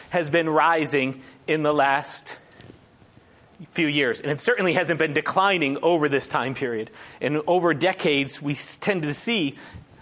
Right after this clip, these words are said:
um, death rates falling, um,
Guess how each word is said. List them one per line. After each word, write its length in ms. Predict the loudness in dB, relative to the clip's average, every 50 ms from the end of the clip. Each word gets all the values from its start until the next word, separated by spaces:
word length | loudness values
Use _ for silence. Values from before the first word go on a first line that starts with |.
| -4 0
um, 500 | 2 4 4 6 4 4 4 2 -2 -6 -8 -4 0
death 260 | 0 0 0 -2 0
rates 500 | 0 0 0 -2 -4 -8 -8 -8 -10 -14 _ _ _
falling, 640 | -8 -2 2 2 4 4 2 2 0 -2 -4 -8 -12 -16 -20 -20 -8 -2
um, 520 | 0 2 4 4 4 2 0 -2 -4 -8